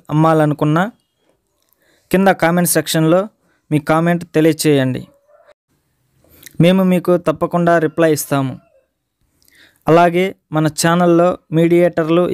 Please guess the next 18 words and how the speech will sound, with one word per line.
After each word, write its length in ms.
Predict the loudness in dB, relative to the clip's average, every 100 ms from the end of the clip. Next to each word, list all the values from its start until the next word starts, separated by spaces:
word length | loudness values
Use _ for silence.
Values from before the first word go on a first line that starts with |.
| 0
ఎవరూ 220 | 2 2 0
ఉండరు, 300 | 0 0 -2 -6 -12 _ _ _ -2
only 160 | -2 -4 -4
to 80 | -8 -4
customer 320 | -6 -2 -2 0
service 300 | 0 0 0 -2
మాత్రమే. 380 | -2 -2 -4 -6 -10 -20 _ _ _ _ _ _ _ _ _ _ _ -20 -20 _ 0 2
ఈరోజు 400 | 4 0 0 -4 -4
టాపిక్ 340 | -6 -4 -6 -4
వచ్చేసరికి 600 | -2 -2 -2 -2 -2 -4 -4 -8 _ _ _ _ _ _ _ _ _ _ _ _ _ _ _ _ _ _ -2
బజాజ్ 460 | 0 2 0 0 -8 -8 -4
మెగా 200 | 0 0 0
మ్యాక్సిమా 440 | 0 0 -2 -2 -2 0
వెహికల్ 340 | 0 0 0 2
అనేది 280 | 0 0 -2 -2
అమ్మకానికి 460 | -2 0 0 -2 -2 -4
వచ్చింది. 420 | -4 -2 0 -2 -6 _ _ _ _ _ _ _ _ _ _ _ -20 -20 _ _ 0 2
దీని 260 | 4 2